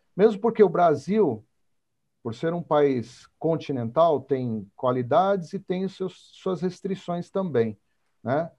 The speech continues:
A nossa restrição é link de dados, né? A gente não sabe quando vai chegar o cinco G, qual a cobertura do cinco G, mas, ah, eu, eu vou aqui pra Serra da Cantareira e fico sem sinal de celular nenhum, né?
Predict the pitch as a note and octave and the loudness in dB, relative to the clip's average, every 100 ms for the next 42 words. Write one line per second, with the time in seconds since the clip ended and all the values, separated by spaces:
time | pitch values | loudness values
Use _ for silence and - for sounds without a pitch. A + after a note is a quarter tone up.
0 | _ - D#3+ G#3+ A3 G#3 G#3+ A3 G3+ A3 | _ -4 0 0 2 2 2 -2 0 2
1 | A3+ A3+ A3+ A3+ B3 G3 A#2+ G#2 G#2 - | 2 2 -2 -4 -4 2 2 2 -6 -20
2 | - _ _ _ - A2+ C#3+ C3+ A#2+ D3 | -20 _ _ _ -14 -12 -10 -10 -10 -10
3 | E3+ D3+ - D3 C#3+ C#3+ C3+ A#2+ A#2+ A#2+ | -8 -10 0 0 0 -6 -6 -4 -4 -4
4 | A2 A2+ G#2+ A#2 A2 F#2 A2 C3+ D#3+ E3+ | -4 -4 -4 -12 -14 -10 -4 -2 -2 -4
5 | - _ _ _ - D#3+ D#3 D3 D3 B2 | -12 _ _ _ 0 4 4 4 -2 -2
6 | A2+ C#3 C3 A2 - A#2 G#2 G2+ A#2 C#3+ | -4 -4 -4 -6 -10 -12 -10 -8 -2 -2
7 | F3 E3+ _ _ _ _ _ - A2 B2 | -2 -10 _ _ _ _ _ -8 -4 -2
8 | A#2 B2+ A#2+ A#2 A2 G#2 G2 F2 - D3 | -2 0 0 2 0 -2 -6 -10 0 4
9 | F#3+ F3+ D#3 F3+ D3 D3 D#3+ C#3 B2 C#3+ | 6 6 6 4 4 4 6 6 4 -4
10 | C3+ C3 B2+ C3+ C3+ B2+ C#3 C#3 E3 E3+ | -4 -4 -2 -4 -2 -4 -4 -4 -2 0
11 | G#3+ - C#4+ - D4+ - D#4+ E4 D#4+ - | 0 -2 -10 -10 -8 -6 -4 -4 -4 -8
12 | D#4+ D3 A#2+ B2+ - _ _ _ C#3+ E3+ | -2 2 2 0 -8 _ _ _ -8 -4
13 | D#3+ E3+ D#3+ _ _ _ _ A2 A2+ D#3+ | -2 -2 -4 _ _ _ _ -6 -2 -2